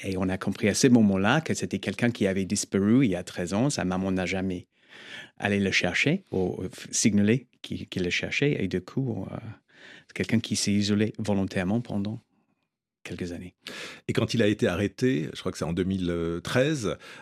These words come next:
Speaker 2: euh, il avait, non pas perdu la parole, mais, mais presque. Il, il ne pouvait pas, voulait pas répondre, euh,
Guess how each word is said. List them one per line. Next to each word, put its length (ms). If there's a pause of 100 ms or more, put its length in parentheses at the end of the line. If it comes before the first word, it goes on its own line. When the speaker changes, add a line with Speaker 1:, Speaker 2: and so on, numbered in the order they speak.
(100)
Speaker 2:
euh, 480
il 140
avait, 200 (460)
non 140
pas 180 (180)
perdu 460
la 140
parole, 480
mais, 400
mais 560
presque. 480
Il, 320
il 240
ne 380 (120)
pouvait 220
pas, 200
voulait 400
pas 400
répondre, 640
euh, 400